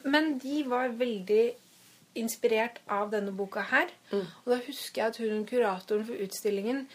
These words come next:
Speaker 1: hun hadde tatt med sin private kopi som lå i en låst glassmonter, fordi at den
Speaker 2: Men,
Speaker 1: var ganske
Speaker 2: og den lå jo,
Speaker 1: fillete.
Speaker 2: den, vi var på Folkemuseet i sommer,
Speaker 1: Mm.
Speaker 2: så lå den jo der.
Speaker 1: Ja.
Speaker 2: I den strikkeutstillingen som var der.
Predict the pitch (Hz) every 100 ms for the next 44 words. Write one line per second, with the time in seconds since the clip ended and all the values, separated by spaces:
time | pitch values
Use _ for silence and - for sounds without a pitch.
0 | - - - 247 262 262 240 240 247 -
1 | - 226 220 220 208 - 247 220 190 -
2 | 226 240 240 254 294 294 269 240 233 226
3 | 254 269 240 240 240 226 226 254 - 226
4 | 247 - - - 202 196 185 - 330 -
5 | - - - 247 254 269 269 240 254 269
6 | 294 294 285 262 233 214 226 254 285 -
7 | 226 214 240 247 233 214 208 214 214 220
8 | - 180 - 180 175 175 - 180 175 175
9 | 208 190 285 - _ 285 269 240 214 165
10 | 170 170 175 - - - 185 - - -
11 | - - 202 185 175 170 170 - - -
12 | - 160 - - 151 175 165 -